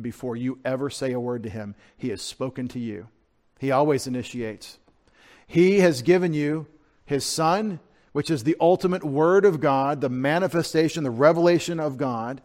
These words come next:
to man. And, and through Christ, he's given you the word of the apostles that you would know God. He's spoken. That's the Bible. The word of the Old Testament prophets and the New Testament prophets and apostles.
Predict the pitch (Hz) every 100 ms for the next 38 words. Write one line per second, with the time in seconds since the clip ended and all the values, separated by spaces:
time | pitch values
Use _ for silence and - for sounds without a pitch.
0 | - 147 131 117 113 139 _ _ - -
1 | - 175 180 160 - 180 240 - 202 175
2 | 160 180 147 175 170 175 180 165 156 147
3 | 180 190 170 175 170 156 165 151 139 127
4 | - - 156 185 180 147 151 156 170 147
5 | 147 131 107 104 _ _ _ _ _ _
6 | _ _ _ _ _ _ _ _ _ _
7 | _ _ _ _ - 127 - 170 185 123
8 | 107 _ _ _ _ _ _ _ _ _
9 | _ _ _ _ _ _ _ _ _ -
10 | 123 131 151 127 147 170 104 92 - -
11 | _ _ _ _ _ _ _ _ _ -
12 | 120 123 151 143 127 135 147 156 160 147
13 | - 151 156 135 127 139 139 147 143 127
14 | 143 135 123 147 139 147 135 123 -